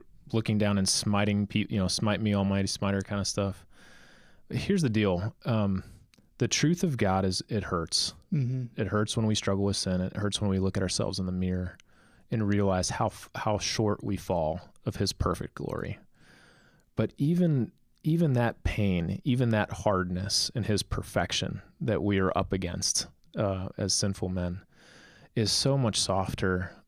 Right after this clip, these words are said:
Speaker 1: than, than what the world is gonna tell you and how to deal with this stuff and just digging down deep and doing it.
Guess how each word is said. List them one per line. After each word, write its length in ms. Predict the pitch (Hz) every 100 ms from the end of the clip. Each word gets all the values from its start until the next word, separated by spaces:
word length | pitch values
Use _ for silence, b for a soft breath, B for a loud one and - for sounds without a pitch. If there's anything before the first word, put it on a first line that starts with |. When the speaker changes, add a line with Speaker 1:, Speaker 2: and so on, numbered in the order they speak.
| _ -
Speaker 1:
than, 600 | 110 98 92 90 92 113
than 180 | 110 101
what 180 | 98 95
the 60 |
world 320 | 90 92 90
is 120 | 90 -
gonna 180 | 90
tell 260 | 92 - 90
you 240 | 90 90 92 - _ _
and 140 | 113 95
how 140 | 92
to 80 | 90
deal 240 | 92 90
with 120 | 90 -
this 140 | 95
stuff 320 | - 95 92 95
and 100 | 92
just 260 | 92 - B B B -
digging 300 | 107 107 101
down 280 | 98 95 90
deep 280 | 95 95
and 100 | 95 92
doing 140 |
it. 100 | 95